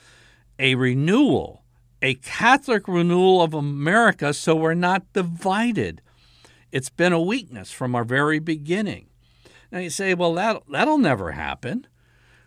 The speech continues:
Well, think of the first Roman Catholics.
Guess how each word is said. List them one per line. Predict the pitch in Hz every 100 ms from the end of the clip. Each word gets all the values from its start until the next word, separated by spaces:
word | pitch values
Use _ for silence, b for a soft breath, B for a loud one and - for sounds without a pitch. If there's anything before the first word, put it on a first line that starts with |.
| b
Well, | - 156 196 196 _ _ _ _ _ _ _ _ _ _
think | _ - - 330 311 -
of | - 143
the | 135
first | - - 160 151 -
Roman | 117 131 131 123 117
Catholics. | - 117 101 - - - - -